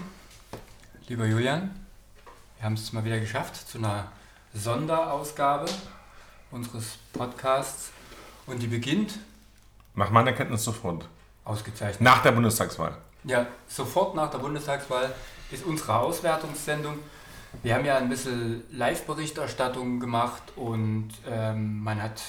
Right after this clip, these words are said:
Speaker 1: diejenigen, die live zugeguckt haben, unseren Schock sofort bemerkt. Und
Speaker 2: Dein
Speaker 1: wir
Speaker 2: Schock.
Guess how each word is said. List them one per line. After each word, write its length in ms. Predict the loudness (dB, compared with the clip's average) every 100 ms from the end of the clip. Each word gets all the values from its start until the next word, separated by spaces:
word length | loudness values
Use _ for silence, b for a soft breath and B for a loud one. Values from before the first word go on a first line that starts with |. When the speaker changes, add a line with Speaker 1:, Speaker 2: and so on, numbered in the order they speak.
| -12 -10
Speaker 1:
diejenigen, 320 | -4 0 0
die 80 | 2
live 240 | 2 0 -2
zugeguckt 400 | -6 -6 -6 -4
haben, 160 | -4
unseren 340 | -2 -4 0 0
Schock 360 | 0 -2 -2
sofort 580 | -4 -8 -4 -4 -4 -6
bemerkt. 480 | -4 0 0 0 -6 -16 b b b b b b b -2
Und 400 | 0 0 -2 -6 0 10
Speaker 2:
Dein 200 | 12 12
Speaker 1:
wir 60 |
Speaker 2:
Schock. 320 | 12 10 8